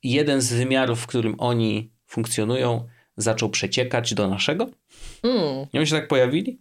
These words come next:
Speaker 1: bo podobno byli bardzo zdezorientowani. <laughs> Więc tak. No, ale nagrania niestety nie mamy, żadnego zdjęcia nie mamy. No.
Speaker 2: Ajajaj, co za
Speaker 1: No,
Speaker 2: pech.
Speaker 1: jakieś, jakoś tak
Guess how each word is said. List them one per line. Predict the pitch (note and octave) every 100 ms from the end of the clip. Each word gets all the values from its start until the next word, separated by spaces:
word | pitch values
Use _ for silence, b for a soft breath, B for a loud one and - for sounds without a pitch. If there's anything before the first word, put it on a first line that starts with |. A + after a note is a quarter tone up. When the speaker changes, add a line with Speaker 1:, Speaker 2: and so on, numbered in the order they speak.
| B B B B C3
Speaker 1:
bo |
podobno | B2+ C3 D#3 D#3 C#3
byli | B2+ C3 C3
bardzo | E3 F#3 F3
zdezorientowani. | C#3 C3 B2 A#2+ A#2+ A2 G#2 A#2 A#2+
<laughs> | B B B B F5+ C#5 D5 E5 E5+ F5+ F#5+ A5 A5+ A#5+ C#5+ - B4 - G#4+ D#3+
Więc | F#3 F#3 F#3+ -
tak. | - A#2 A#2 B B B B B
No, | C#3+ C3
ale | E3 G3+ F#3+
nagrania | F3+ D#3+ D3+ C#3+ C3
niestety | C3 B2 A#2+
nie | G#2 F#2+
mamy, | B2 A#2+
żadnego | A2+ G2+ G2 G2+
zdjęcia | G2+ G2+ G2+
nie | F#2 F#2
mamy. | F#2
No. | -
Speaker 2:
Ajajaj, | C#3 - - D3+ C#3+
co | -
za | F3 A2
Speaker 1:
No, |
Speaker 2:
pech. | C#3
Speaker 1:
jakieś, | A2 - G#2 -
jakoś | A2 G#2+ G#2
tak | F#2 F#2